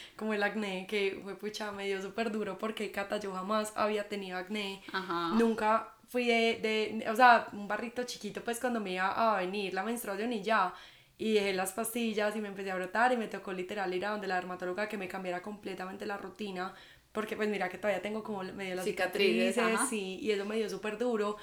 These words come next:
Speaker 1: Pero bueno, pues, como que ya,
Speaker 2: Pero ya
Speaker 1: ya.
Speaker 2: se reguló.
Speaker 1: Sí, pues, digamos que con los, o sea, ya te, ella me dijo como que esto, si no se te reguló a los tres meses, ya probablemente esta sea como tu piel durante un tiempo largo. Entonces,
Speaker 2: Exacto.
Speaker 1: esta va a ser tu nueva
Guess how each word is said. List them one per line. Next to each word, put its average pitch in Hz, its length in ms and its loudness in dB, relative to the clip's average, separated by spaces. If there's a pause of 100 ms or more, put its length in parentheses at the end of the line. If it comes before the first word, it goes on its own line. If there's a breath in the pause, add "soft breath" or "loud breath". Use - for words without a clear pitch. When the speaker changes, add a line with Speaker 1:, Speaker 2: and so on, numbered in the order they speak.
(520 loud breath)
Speaker 1:
Pero 240 200 10
bueno, 233 240 8
pues, 226 220 2
como 214 160 0
que 208 120 -4
ya, 180 380 2
Speaker 2:
Pero 196 140 -2
ya 202 60 8
Speaker 1:
ya. 190 100 6
Speaker 2:
se 190 60 4
reguló. 196 420 4 (640 soft breath)
Speaker 1:
Sí, 370 420 10
pues, 320 140 8
digamos 294 260 6
que 339 140 6
con 302 140 6
los, 277 100 6 (240)
o 254 80 6
sea, 269 200 12
ya 240 180 12
te, 240 160 4
ella 240 160 6
me 285 80 4
dijo 277 200 6
como 233 180 2
que 233 100 0
esto, 247 360 4
si 247 300 2
no 233 260 4
se 247 120 4
te 277 100 2
reguló 226 340 2
a 196 60 2
los 208 260 -2
tres 240 220 0
meses, 302 560 4 (100)
ya 196 240 0
probablemente 233 440 2
esta 233 200 -2
sea 226 180 2
como 190 420 -8
tu 190 120 -6
piel 190 300 -2
durante 214 340 2
un 185 120 -4
tiempo 214 440 4
largo. 180 400 2
Entonces, 208 460 4
Speaker 2:
Exacto. - 160 -14 (160)
Speaker 1:
esta 220 220 6
va 240 40 12
a 240 40 12
ser 247 160 8
tu 254 100 10
nueva 240 500 8